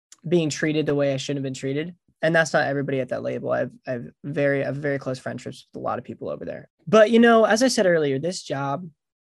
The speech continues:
this career is so personal. You know, those songs are your babies. You are the product. And, you know,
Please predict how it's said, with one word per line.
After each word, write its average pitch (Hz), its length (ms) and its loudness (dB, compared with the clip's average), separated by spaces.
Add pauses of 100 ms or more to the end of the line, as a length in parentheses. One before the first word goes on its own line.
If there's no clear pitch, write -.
this 151 180 -6
career 165 320 -2
is 139 120 -4
so 135 320 -2
personal. - 560 -14 (420)
You 147 120 -4
know, 127 340 -4 (480)
those 156 200 0
songs 151 300 0
are 151 40 -4
your 147 100 -2
babies. 143 420 -2
You 147 360 -4
are 147 260 0
the 139 100 -6
product. 135 640 -12 (260)
And, 127 480 -6 (340)
you 147 120 -6
know, 127 360 -4